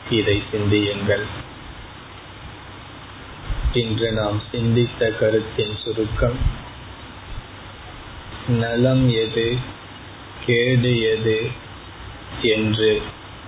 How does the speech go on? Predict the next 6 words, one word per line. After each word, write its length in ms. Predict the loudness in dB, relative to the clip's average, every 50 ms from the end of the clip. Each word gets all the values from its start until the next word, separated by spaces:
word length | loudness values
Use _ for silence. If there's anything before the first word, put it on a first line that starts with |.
| -6 0 2
எல்லோருக்கும் 920 | 2 4 4 4 6 6 8 8 8 6 4 2 2 0 0 0 0 2 0 0
தெரியும். 480 | 2 2 2 2 0 0 -2 -2 -2 -2 0 2 4 4 4 4 4 4 4 4 2 -2 -2 -2 -2 -4 -10 -14 -12 -12 -12 -12 -12 -14 -16 -16 -16 -16 -16 -16 -16 -18 -18 -18 -18 -18 -16 -6 0
தீயதை 680 | 2 4 4 6 6 6 6 6 6 6 4 4 4 2 0 -2 -6 -6 -8 -8 -10 -12 -14 -10 -10 -8 -4 -2
பின்பற்றுவதனால் 1400 | 0 2 2 4 4 6 6 6 4 2 0 0 0 2 4 4 4 4 2 0 0 0 2 2 2 2 2 0 -2 -4 -8 -12 -14 -16 -16 -16 -16 -16 -16 -18 -16 -16 -16 -16 -16 -12 -10 -10 -10 -10 -12 -14 -6 0 2 4
என்ன 340 | 4 4 4 2 4 4 4 2 0 -2 -6 -10 -14 -16 -16 -16 -16 -16 -16 -16 -6 -2 0 2
இழப்பு 540 | 4 4 6 6 4 4 2 2 2 2